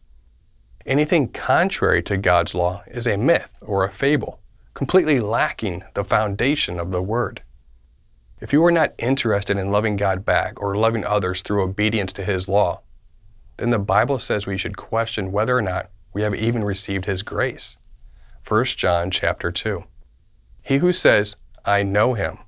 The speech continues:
and does not keep his commandments is a liar, and the truth, God's word or his law, is not in him.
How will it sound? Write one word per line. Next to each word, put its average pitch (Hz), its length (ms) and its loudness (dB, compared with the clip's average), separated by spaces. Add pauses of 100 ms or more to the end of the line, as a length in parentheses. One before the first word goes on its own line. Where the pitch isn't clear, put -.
(360)
and 90 160 0
does 90 200 2
not 98 260 2
keep 120 220 0
his 117 180 0
commandments 101 720 -4 (380)
is 101 180 0
a 90 120 4
liar, 90 520 -2 (300)
and 101 100 -2
the 95 100 2
truth, 107 520 0 (360)
God's 85 320 2
word 92 360 -2
or 87 180 -10
his 92 180 -2
law, 101 360 2 (400)
is 90 200 -2
not 92 320 0
in 92 180 -6
him. 90 200 -8